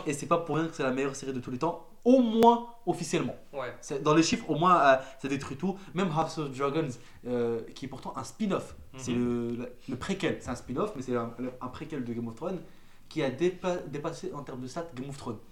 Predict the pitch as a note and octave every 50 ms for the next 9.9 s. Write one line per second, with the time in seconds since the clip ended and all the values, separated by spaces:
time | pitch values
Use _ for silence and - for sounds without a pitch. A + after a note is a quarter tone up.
0 | - - - C3+ - C#3 C3 B2+ E3+ F3+ E3 - - - - - - - - -
1 | - D#3+ D#3 D3+ - - - - - - - C#3+ C3+ - C#3+ C#3+ C3+ - - D#3
2 | C#3+ - D3 C3+ C3 B2+ B2 - - D#3+ - - - - G3+ F#3+ - - - C#3+
3 | - - F3 D#3+ - - E3+ C#3+ C3+ C3 B2 - - - B2+ A2+ - - A#2 A2+
4 | - A#2 A#2 A#2+ A#2+ A#2+ A#2+ A2 A2 G#2+ A2+ A2 G#2 - A#2+ - A#2 A2 G#2+ G#2
5 | G2 A2 - D3 B2+ B2 D3+ D#3 C#3+ - - - C3+ B2 - C3+ B2 - - -
6 | - - - G#2+ G#2+ G2+ G2 G#2+ A2 - - F#3 F#3+ F3+ E3 D3 C3+ - - D3+
7 | C#3+ - E3 D3+ C#3+ C3+ C3+ - - E3+ F3 F3 E3+ D#3 D3 C3 - E3 C#3+ C#3+
8 | C3+ C3 C#3+ D#3+ - D#3+ D3+ D#3+ D3+ D3 E3+ D3 - - D3+ C#3+ - G3+ G3+ G3
9 | E3+ D3 C#3+ C#3 C#3 C3+ - - - C#3+ D3+ D3+ F#3 G3+ F#3 E3 -